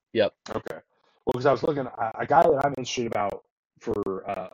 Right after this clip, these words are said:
Speaker 2: O-line is Taylor Lewan. I think he'll be an
Speaker 1: Mm-hmm.
Speaker 2: interesting guy. Now, I don't know if he can play right tackle. He probably can, but he's more of a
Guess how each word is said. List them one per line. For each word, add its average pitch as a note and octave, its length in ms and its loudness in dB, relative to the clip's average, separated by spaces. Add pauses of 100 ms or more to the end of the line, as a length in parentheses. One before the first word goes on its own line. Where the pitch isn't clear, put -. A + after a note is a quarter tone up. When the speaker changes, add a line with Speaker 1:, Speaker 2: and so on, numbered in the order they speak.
Speaker 2:
O-line G2+ 360 0
is - 140 -12
Taylor A#2 300 -2
Lewan. F#2 600 -6
I A2 80 -6
think A#2+ 260 -10
he'll B2 120 -2
be A2+ 80 -6
an G#2+ 60 -6
Speaker 1:
Mm-hmm. G#2 100 -8
Speaker 2:
interesting G2+ 500 -10 (640)
guy. A2 160 0
Now, A2 360 -2
I B2+ 80 2
don't B2+ 200 -2
know A#2 160 -2
if - 160 -10
he A2 300 -8 (240)
can G2+ 220 -14
play A2+ 260 -6
right B2+ 160 0
tackle. D#3 500 -4 (100)
He A2 60 -8
probably A#2 380 -2
can, D#3 380 -4
but G#2 260 -4 (420)
he's G#2 140 -10
more A2 120 0
of G2+ 60 -4
a G2+ 40 -2